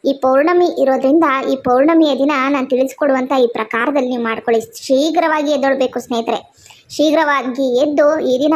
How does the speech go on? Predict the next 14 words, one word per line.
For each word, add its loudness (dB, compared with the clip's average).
ಪ್ರತಿಯೊಬ್ಬರು 0
ಕೂಡ 2
ಪೂಜೆಯನ್ನ 0
ಮಾಡಲೇಬೇಕು. -2
ಯಾಕಂದ್ರೆ, 0
ಇಂತಹ -2
ಒಂದು 0
ಹನುಮ 2
ಜಯಂತಿ 2
ದಿನ 0
ನೀವು 2
ಪೂಜೆಯನ್ನ 0
ಮನೆಯಲ್ಲಿ 0
ಮಾಡೋದ್ರಿಂದ, -2